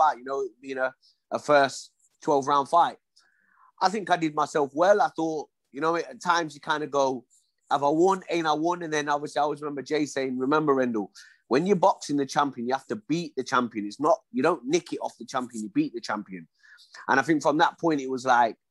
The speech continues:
"Okay, then, no worries." So we've got the, we, we never got the decision.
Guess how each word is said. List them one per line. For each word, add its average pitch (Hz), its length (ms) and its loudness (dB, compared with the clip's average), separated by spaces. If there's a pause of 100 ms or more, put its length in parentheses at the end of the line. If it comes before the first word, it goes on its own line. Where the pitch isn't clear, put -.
(300)
"Okay, 127 280 0
then, 123 280 -6 (140)
no 135 180 2
worries." 135 340 2
So 131 100 0
we've 123 160 0
got 139 200 0
the, 131 240 -4
we, 131 140 0
we 120 160 -2
never 143 240 4
got 123 160 0
the 135 100 0
decision. 123 560 -4